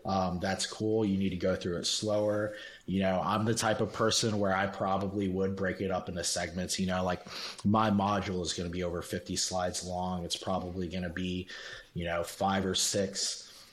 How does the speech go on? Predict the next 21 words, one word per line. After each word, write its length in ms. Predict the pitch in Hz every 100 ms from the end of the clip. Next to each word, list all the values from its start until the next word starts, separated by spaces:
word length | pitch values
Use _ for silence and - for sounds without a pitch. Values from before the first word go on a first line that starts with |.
| - -
um, 640 | 98 98 85 87 95 113 - - _ _ - - _ _ _ -
like, 280 | - 90 - - - - _ - - - - -
ten, 380 | - 123 117 123
ten 220 | - 117
or 40 | 113
fifteen 400 | 120 110 117 107
minute 300 | 110 107 80
blocks, 640 | 98 107 127 - - -
uh, 220 | 104 101 -
of 220 | 101 92
video 440 | 98 101 113 147 151 117
going 320 | 98 104 104
through 300 | 98 107 104
the 80 | 101
slides 460 | 101 98 95 107 110
and 120 | 113
such 380 | - 147 - - - - - - - - -
and 300 | - 107 101
all 160 | 98 104
the 140 | 107
information. 680 | 101 104 98 101 104 135